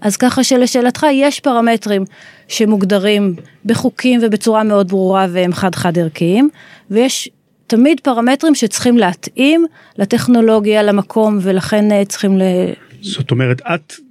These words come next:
Speaker 2: את או המחלקה שלך, יותר נכון, צריכים להיות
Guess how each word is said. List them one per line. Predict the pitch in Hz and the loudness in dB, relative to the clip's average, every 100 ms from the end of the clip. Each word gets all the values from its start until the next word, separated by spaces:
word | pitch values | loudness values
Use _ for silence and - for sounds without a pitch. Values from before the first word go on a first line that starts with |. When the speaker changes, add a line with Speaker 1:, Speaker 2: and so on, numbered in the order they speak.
| 254 233 | -16 -14
Speaker 2:
את | - 139 147 151 | -8 -6 -6 -4
או | 123 | -4
המחלקה | 113 104 127 113 147 | -4 -4 -6 -4 -6
שלך, | 151 127 107 | -6 -10 -8
יותר | 120 123 113 | -6 -2 -2
נכון, | 104 - 117 | -4 -4 -4
צריכים | - 117 - 160 | -2 -4 -2 0
להיות | 151 143 147 151 - | 2 2 2 -2 -8